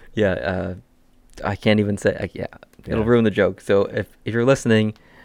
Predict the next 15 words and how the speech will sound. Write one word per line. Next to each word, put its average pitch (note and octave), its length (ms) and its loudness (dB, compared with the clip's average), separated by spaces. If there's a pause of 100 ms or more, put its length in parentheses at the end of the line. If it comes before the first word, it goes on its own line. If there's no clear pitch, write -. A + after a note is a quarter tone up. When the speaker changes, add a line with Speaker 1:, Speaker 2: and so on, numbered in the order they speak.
(460)
Speaker 1:
we G#2 340 -4
held A2 320 0
up G#2+ 100 2
an F#2 140 -2
item G2+ 320 0
that F2+ 140 -4
you F#2+ 120 -4
use G2 260 -4
to - 100 -20
cut - 240 -2
things. - 360 -8 (640)
Hopefully G#2 360 -2
that F#2+ 160 -2
helps. - 360 -8
Speaker 2:
Yeah, D2+ 140 -18